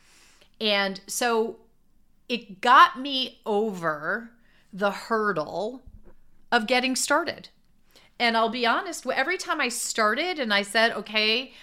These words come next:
I'm going to spend those fifteen minutes," I set that timer. I actually, most of the time, ended up going further beyond the fifteen minutes, like, bonus time,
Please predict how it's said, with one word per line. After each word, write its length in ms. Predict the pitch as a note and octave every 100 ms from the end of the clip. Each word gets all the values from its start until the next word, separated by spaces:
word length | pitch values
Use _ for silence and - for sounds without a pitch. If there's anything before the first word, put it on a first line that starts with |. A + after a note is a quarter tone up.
| -
I'm 140 | G#3+ G3+
going 280 | G3+ G#3+ G#3+
to 80 |
spend 320 | G#3+ A3+ G#3 G3+
those 160 | G3
fifteen 400 | G#3+ G3+ - G3+
minutes," 300 | G3 A3+ A#3+
I 120 | G3+ F#3+
set 320 | - F#3+ -
that 280 | G3+ D#3 -
timer. 600 | - F3 F3 G3 B3+ C4+ B3+
I 160 | C4
actually, 440 | C4 D#4+ - F#4 E4+
most 360 | B3+ C4 -
of 60 | D#4
the 80 | D4
time, 320 | - C4+ B3+
ended 280 | A3 G#3+ A3
up 180 | G#3+ - _ _ G3
going 400 | G#3 F#3+ G3+ G#3
further 720 | F#3+ - E3+ F3+ A#3 D4 D#4 A#3
beyond 560 | F#3+ F#3 E3+ F3+ G3 G3
the 180 | G3+
fifteen 580 | F#3 G3+ F#3+ - G3+ F#3
minutes, 360 | E3+ F#3 C4+ -
like, 300 | F#3 E3+ C#3+
bonus 520 | F3 D#3+ F3+ G#3+ - -
time, 420 | A#3+ B3 D4+